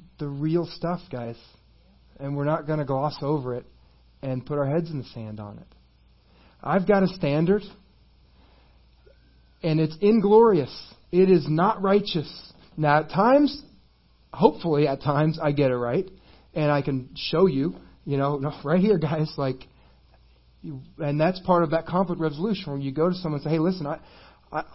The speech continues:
I think, even though I know you love God, I, I think it's pretty clear here that what I've observed might be at odds with, with Scripture. You know, what do you think?" And then we, we pray that there's reconciliation through that of,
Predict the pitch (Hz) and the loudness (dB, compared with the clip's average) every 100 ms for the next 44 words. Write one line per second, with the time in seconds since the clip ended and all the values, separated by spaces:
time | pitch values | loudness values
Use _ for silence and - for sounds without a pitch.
0 | 160 - 160 151 - - - _ 165 165 | -2 2 2 2 -6 -16 -20 _ -4 0
1 | 160 147 151 147 135 127 120 135 156 180 | 0 0 -2 -2 -2 -2 -4 -2 -2 -2
2 | 147 135 - 147 131 170 160 151 - - | -4 -6 -10 -10 -8 -6 -6 -6 -14 -10
3 | 156 147 - 143 147 190 185 - - _ | -8 -8 -10 -6 -4 -4 -6 -16 -20 _
4 | - 156 175 156 147 160 151 143 135 131 | -12 -2 0 2 -2 -4 -4 -2 -2 -4
5 | 113 120 131 185 190 - - - _ 147 | -6 -6 -2 -2 -4 -12 -20 -20 _ -6
6 | 139 151 151 147 127 143 160 - - - | -4 -4 -4 -2 -2 0 -2 -6 -18 -20
7 | - 160 143 139 - 185 147 - - 196 | -18 -6 -6 -6 -14 -8 -8 -6 -2 -2
8 | - 127 113 _ _ _ _ _ _ _ | -2 -14 -14 _ _ _ _ _ _ _
9 | _ _ 135 - - 151 127 135 131 _ | _ _ -20 -20 -10 -6 -6 -8 -12 _
10 | - _ _ 180 147 147 147 233 190 123 | -20 _ _ -10 -6 -4 -4 0 0 0
11 | 139 143 143 135 147 147 139 147 135 - | -2 -2 -2 -6 -6 -4 -4 -4 -6 0
12 | 160 156 180 139 143 - 143 127 147 165 | 0 2 0 0 -4 -6 -6 -2 -4 -4
13 | 131 160 147 185 180 147 - 254 151 123 | -6 -2 0 0 0 -8 -2 -2 -2 -4
14 | 135 139 135 | -4 -2 -2